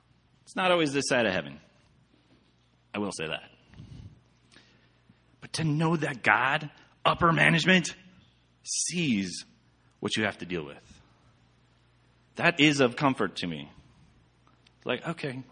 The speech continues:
Even if, if I do something and I don't toot my horn about it, it's like, "God saw that. That was pretty sweet today."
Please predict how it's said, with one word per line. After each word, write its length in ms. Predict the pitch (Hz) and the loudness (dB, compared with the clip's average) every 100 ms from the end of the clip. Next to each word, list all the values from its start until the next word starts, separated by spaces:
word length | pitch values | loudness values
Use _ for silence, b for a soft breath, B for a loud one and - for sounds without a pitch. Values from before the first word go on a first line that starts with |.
| _ _ _ b b b b b b b b b b b b b b _ - | _ _ _ b b b b b b b b b b b b b b _ -10
Even 260 | 131 135 | -2 -2
if, 260 | 101 117 113 | -2 -8 -10
if 340 | 117 120 - | -16 -16 -12
I 60 | 113 | -10
do 240 | 101 127 127 | -8 0 2
something 360 | 143 117 123 | 2 0 2
and 100 | 101 | 0
I 40 | 92 | 2
don't 260 | 120 120 | 2 2
toot 160 | - 131 | 0 0
my 140 | 113 | 2
horn 180 | 107 117 | 2 2
about 240 | 98 90 87 | 4 4 2
it, 140 | 87 - - _ _ _ b b b b | -2 -10 -20 _ _ _ b b b b
it's 100 | - | -10
like, 140 | 95 - | -6 -2
"God 200 | 131 120 | -4 -2
saw 120 | 110 | -4
that. 200 | 104 110 - _ _ _ _ _ _ _ - _ - - _ | -4 -6 -12 _ _ _ _ _ _ _ -20 _ -20 -20 _
That 60 | |
was 100 | 95 | -10
pretty 220 | - 110 92 | -8 -12 -10
sweet 260 | - 104 | -10 -10
today." 300 | - - - | -12 -14 -16